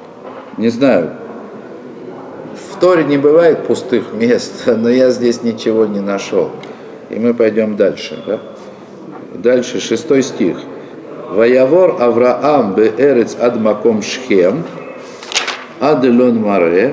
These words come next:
ваакнани аз баарец». Тут вот, тут уже есть что-то сказать больше.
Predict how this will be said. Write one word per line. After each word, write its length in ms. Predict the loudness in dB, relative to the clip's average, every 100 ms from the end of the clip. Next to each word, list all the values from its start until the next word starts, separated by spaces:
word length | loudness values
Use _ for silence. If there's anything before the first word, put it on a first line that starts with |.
| 0
ваакнани 720 | 2 2 0 0 0 0 -2 2
аз 200 | 2 2
баарец». 680 | 2 0 -2 -6 -8 -12 -14 -16 -10 -8
Тут 120 | -4
вот, 160 | 0 0 -2 -10 -10 -4
тут 160 | 0
уже 200 | 0 2 2
есть 300 | 2 0 -4
что-то 360 | -4 -2 -4
сказать 420 | -6 -6 0 -2
больше. 480 | 0 -4 -4 -6 -10